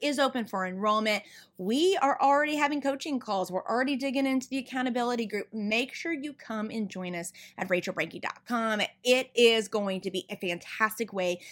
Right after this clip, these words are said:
to get your mind right, your business right. We go over legal, marketing, business strategy, structures, you name it, even into the personal aspect of running a business, balance, who we are,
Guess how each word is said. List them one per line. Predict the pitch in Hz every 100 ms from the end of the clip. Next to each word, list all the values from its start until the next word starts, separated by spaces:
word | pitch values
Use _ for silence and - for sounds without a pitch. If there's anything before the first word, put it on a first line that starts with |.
| -
to | 185
get | 190 214
your | 208
mind | 202 202 196 196
right, | 190 180 -
your | 160
business | 208 202 196 -
right. | 180 175 -
We | 202 190
go | 202 185
over | 175 185 185
legal, | 202 302 262 208 185
marketing, | 185 226 226 214 196 180 180
business | 240 240 220
strategy, | - 180 185 170 156
structures, | - - 226 208 - 214 180 165 165 170
you | 180 262 311 311 - -
name | 220 214
it, | 196 185 -
even | 311 415
into | 392 339 - 311
the | 311
personal | - - 285 - 311 262 -
aspect | 196 185 - 170 - - -
of | 208
running | 202 196 196 185
a |
business, | 175 185 180 165 160 165 175 -
balance, | 180 202 151 - -
who | 226
we | 226 220
are, | 190 175 120